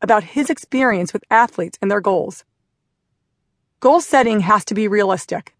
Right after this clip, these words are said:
There is a total misconception about what people's dreams are and what they are trying to achieve and what they are realistically capable of doing,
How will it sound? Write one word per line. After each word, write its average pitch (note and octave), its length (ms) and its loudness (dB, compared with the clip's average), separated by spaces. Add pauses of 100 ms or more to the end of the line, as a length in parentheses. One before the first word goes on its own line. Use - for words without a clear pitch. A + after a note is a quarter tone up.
(600)
There B3 160 6
is B3 80 2
a B3 100 0
total D#4+ 520 0
misconception C4+ 960 -2 (120)
about G#3+ 300 2
what G#3+ 200 2
people's A#3+ 380 -2
dreams A#3 520 0
are G3 500 2 (440)
and A3+ 140 0
what B3+ 140 2
they D4 100 0
are D#4 140 4
trying C#4 300 0
to C#4+ 100 -2
achieve A3+ 640 -4 (440)
and A#3 160 0
what C4 140 2
they C4+ 100 4
are G#3 140 4
realistically A#3+ 800 0
capable G#3+ 560 -2
of A3 140 -2
doing, F#3 400 -4